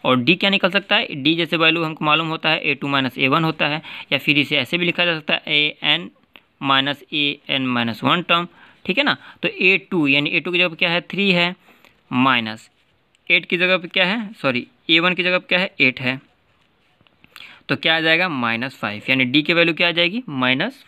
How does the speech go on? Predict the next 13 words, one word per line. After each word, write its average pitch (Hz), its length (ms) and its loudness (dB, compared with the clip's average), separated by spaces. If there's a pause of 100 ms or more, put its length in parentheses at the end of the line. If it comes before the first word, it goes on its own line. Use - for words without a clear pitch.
फ़ाइव 120 280 -2
आ 107 40 -8
जाएगी। 107 300 -14 (200)
अब 139 100 2
यहाँ 127 120 0
पर 120 80 -10
वैल्यू 117 200 -4
आप 117 140 -8
पुट 185 140 -4
कर 196 140 2
दीजिए, 175 340 0 (380)
माइनस 113 680 0 (1200)
फ़ाइव, - 260 -14